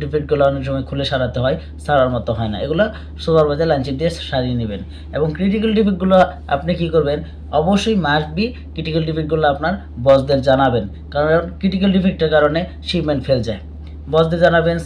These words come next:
সিনিয়রদের জানাবেন, তারা সমাধান করবে, তারা এটা সম্পর্কে অবগত থাকবে। এতে কী হবে? তারা যদি অবগত থাকে সেক্ষেত্রে আপনার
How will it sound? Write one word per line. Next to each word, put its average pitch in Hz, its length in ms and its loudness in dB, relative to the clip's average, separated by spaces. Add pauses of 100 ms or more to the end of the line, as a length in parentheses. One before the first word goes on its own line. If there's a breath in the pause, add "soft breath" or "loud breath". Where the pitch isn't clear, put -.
সিনিয়রদের 151 420 0
জানাবেন, 156 400 4 (140)
তারা 147 200 4
সমাধান 147 400 0
করবে, 165 240 2
তারা 143 220 2
এটা 131 180 0 (240)
সম্পর্কে 139 400 -4
অবগত 143 360 2 (140)
থাকবে। 107 240 -4 (340 loud breath)
এতে 147 180 -6
কী 180 180 -2
হবে? 180 240 4 (300 loud breath)
তারা 147 220 4
যদি 160 140 2
অবগত 160 360 4
থাকে 165 240 0 (200 loud breath)
সেক্ষেত্রে 156 480 -2
আপনার 151 380 2